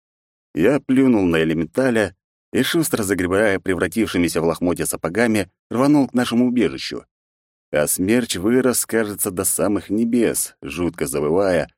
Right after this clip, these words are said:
оторвался от расщелины и медленно пополз вглубь пустоши. Догнал бредущего по равнине лавового элементаля, всосал его в свое нутро, на миг окрасившись всполохами живого огня,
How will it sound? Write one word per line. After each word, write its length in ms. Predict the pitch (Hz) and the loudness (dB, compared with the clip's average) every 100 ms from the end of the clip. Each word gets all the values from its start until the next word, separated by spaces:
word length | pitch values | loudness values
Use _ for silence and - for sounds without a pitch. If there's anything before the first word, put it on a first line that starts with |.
| _ _ - | _ _ -10
оторвался 540 | 101 117 120 117 - | -4 0 0 0 -2
от 80 | 80 | -4
расщелины 640 | 78 - 113 110 98 90 - _ _ - | -4 -4 -2 0 0 -2 -6 _ _ -2
и 120 | 123 | 2
медленно 400 | 143 135 123 120 | 2 2 2 0
пополз 440 | 104 - 104 90 | -2 0 -2 -2
вглубь 340 | 82 82 87 - | -6 -6 -6 -4
пустоши. 600 | - 117 - 71 - 62 _ _ _ _ _ _ _ | -2 -2 -2 -8 -8 -14 _ _ _ _ _ _ _
Догнал 480 | 58 90 120 139 131 | -2 2 4 4 2
бредущего 520 | 117 110 117 - 110 | 0 0 0 0 -2
по 120 | 98 | -2
равнине 360 | 101 101 104 98 | -2 0 0 0
лавового 440 | 90 87 82 80 | 2 0 0 0
элементаля, 680 | 73 76 76 98 104 98 85 _ _ _ - | 0 -2 -2 -2 0 0 -2 _ _ _ -4
всосал 440 | 131 120 151 139 | -2 0 0 0
его 120 | 110 | 0
в 60 | 95 | -2
свое 220 | 76 82 | -2 -2
нутро, 460 | 76 71 107 113 98 _ _ - | -2 -2 -2 -2 -4 _ _ -4
на 120 | 117 | 0
миг 220 | 120 110 - | 2 0 -6
окрасившись 560 | - 98 92 90 95 | -4 -2 -2 -4 -4
всполохами 560 | - - 92 90 90 87 | -2 -2 0 0 0 -4
живого 320 | 82 90 90 | 0 0 0
огня, 360 | 82 87 90 | 0 -2 -2